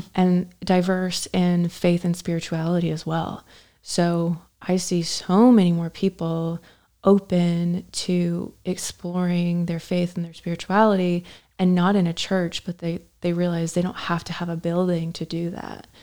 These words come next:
And, you know, even within churches, there's way, um, there's so many more faiths and religions that are represented in this area now, which is, I think, really, really amazing.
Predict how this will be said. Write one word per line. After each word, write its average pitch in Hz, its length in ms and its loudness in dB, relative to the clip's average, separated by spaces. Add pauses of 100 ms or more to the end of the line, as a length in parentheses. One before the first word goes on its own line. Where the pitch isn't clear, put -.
(280)
And, 170 320 0
you 180 80 4
know, 170 200 2
even 180 360 4
within 226 560 4
churches, 170 640 -4
there's 165 360 -2 (600)
way, 190 500 2 (200)
um, 180 400 -2
there's 180 160 -4
so 240 120 2
many 240 100 6
more 190 160 4
faiths - 720 -4 (380)
and 175 360 0
religions 175 640 2
that 170 140 -2
are 170 60 -2
represented 170 600 0
in 170 120 -2
this 165 220 -4
area 170 300 -4
now, 170 200 -6
which 175 200 -8
is, 175 220 -8
I 180 80 -6
think, 180 240 -12
really, 196 300 -18 (140)
really 180 220 -2
amazing. 175 640 -4